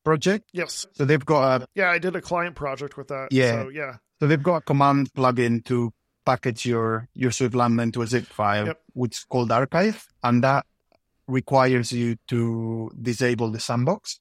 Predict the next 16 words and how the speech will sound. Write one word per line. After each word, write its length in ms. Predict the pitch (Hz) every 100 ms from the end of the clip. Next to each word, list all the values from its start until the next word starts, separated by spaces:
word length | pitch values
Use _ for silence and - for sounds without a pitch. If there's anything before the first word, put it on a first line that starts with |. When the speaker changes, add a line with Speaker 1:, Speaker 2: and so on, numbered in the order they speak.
| _
Speaker 1:
so 160 | -
that 100 | 117
you 100 | 117
can 140 | 117 117
make 180 | 117 120
requests 420 | 113 117 113 -
to, 60 | 117
like, 180 | 107
a 40 | 110
Docker 300 | 113 110 131
daemon 380 | 143 160 190 214 _
to 80 | 123
build 180 | 117 110
the 60 |
application. 540 | 110 110 107 131 185 214 _ _ _
Speaker 2:
Mm, 520 | 190 202 208 202 180